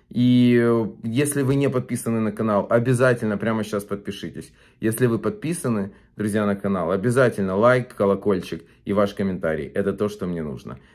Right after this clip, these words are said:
Друзья, держим строй. Это на самом деле, э, был важный блог. И помогите мне его распространить. Может, он, знаете, тут без Соловьёва и Скобеевой, что называется,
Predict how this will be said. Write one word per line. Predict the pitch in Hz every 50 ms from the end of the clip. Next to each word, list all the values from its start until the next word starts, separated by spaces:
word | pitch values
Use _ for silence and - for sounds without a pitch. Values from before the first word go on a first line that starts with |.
| _ _ -
Друзья, | 117 123 127 107 120 107 92 - - - - -
держим | 104 104 131 151 139 127 143 139
строй. | 135 - - 127 120 101 90
Это | - - 107 107 120 123
на | 123 120
самом | - - 139 139 135 123 120
деле, | 104 113 113 110 110 107 104
э, | - - 107 110 110 107 101
был | 98 104 123 123
важный | 113 120 117 107 95 98 107 107
блог. | 98 92 117 127 143 151 147 - - - _ _ _ _ -
И | 113 113 110 110 110 110 110 110 110 - -
помогите | 117 113 120 123 120 131 127 - 113
мне | 110 110
его | 110 104 107 104
распространить. | 98 101 - - 104 104 - 101 98 90 80 -
Может, | 110 120 113 -
он, | 135 127 117 - - - _
знаете, | 139 143 143 135 139
тут | 127 - 135 139 120
без | 113 107 127 139 135
Соловьёва | - 160 143 139 135 127 139 143 135 127 127
и | 123
Скобеевой, | 123 127 - 135 131 131 160 165 151 127 117
что | 104 - 110
называется, | 107 107 101 101 101 98 92 87 87 87 - 80